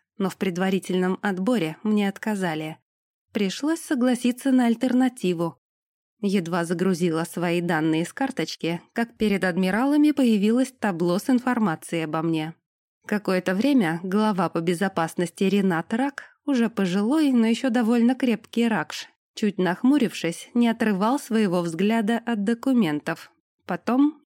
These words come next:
немного помолчав, спросил у меня: «Вы подавали заявку по моему направлению, но потом поменяли решение.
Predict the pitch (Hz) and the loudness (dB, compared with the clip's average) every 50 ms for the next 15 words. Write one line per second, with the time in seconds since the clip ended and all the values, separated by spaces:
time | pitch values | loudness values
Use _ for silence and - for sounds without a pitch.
0 | _ _ _ 240 220 214 202 190 185 180 175 156 185 - - 190 180 180 180 180 | _ _ _ 2 2 4 4 4 2 0 0 -2 -4 -4 -2 -2 0 0 -2 -2
1 | - - 247 254 254 - - - - - - 294 294 - - - 190 156 156 156 | -4 -4 -4 -4 -4 -6 -10 -18 -16 -6 -4 -4 -4 -4 -4 -4 -2 -2 0 0
2 | 156 156 156 160 165 156 160 160 - _ _ _ _ _ _ _ _ _ _ _ | -2 0 0 -2 -2 -2 -6 -8 -12 _ _ _ _ _ _ _ _ _ _ _
3 | _ - 185 165 170 170 151 - - 165 160 185 180 165 175 165 156 156 170 156 | _ -4 -4 -2 -2 -4 -4 -4 -4 -2 -2 -2 -2 0 -2 -2 0 -2 -2 -2
4 | 175 175 170 165 190 240 262 - - - 165 139 - 170 165 185 185 190 202 202 | -2 -2 0 0 -2 -2 -4 -6 -6 -8 -8 -4 -4 -2 0 0 2 2 2 2
5 | 196 196 202 214 - 254 269 277 269 269 247 233 175 147 147 147 147 143 143 139 | 2 2 2 0 0 -2 -2 -2 0 0 0 0 0 0 -2 -4 -4 -4 -6 -8
6 | 147 - _ - 180 180 175 - - 180 180 - 170 160 156 156 180 196 220 240 | -10 -12 _ -4 -2 -2 -2 -2 -4 -6 -4 -4 -4 -4 -2 -2 0 2 4 6
7 | 254 269 285 254 202 151 151 151 165 180 190 - - 240 226 180 151 147 147 151 | 6 6 4 4 0 0 -2 -2 -4 -4 -4 -4 -2 -2 -2 0 -2 -4 -6 -8
8 | 151 147 | -10 -12